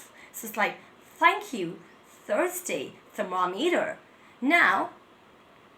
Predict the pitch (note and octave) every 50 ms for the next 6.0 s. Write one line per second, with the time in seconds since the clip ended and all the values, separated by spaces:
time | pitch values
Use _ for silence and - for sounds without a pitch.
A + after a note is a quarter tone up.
0 | - - - - - - - - - - - - - - - - - - - -
1 | G#3 G3+ B3+ D4 E4+ E4 D4+ C#4 A3 C4+ C#4 B3 A3+ G3+ A#3 A#3+ - G#3+ G#3 G#3+
2 | C4+ F4+ A4+ B4 E4 A#3 F3+ F#3 G3 - G3+ F3 E3+ F3 E3+ D3 - - - A3
3 | F3 - - - - - - - - - - - A3 G#3 C#4+ F4 F#4 D#4 D#4 B3
4 | A3 G#3+ F#3 F#3+ - - F#3+ F3+ G#3 B3+ D4 E4 D4+ A#3+ G#3 G3 F#3+ F#3+ G#3 -
5 | A#3+ A#3+ D4+ D#4 - - A3 G3 G3 F#3+ A3+ C4+ D#4 C#4+ A#3 G3 F3 D#3 C#3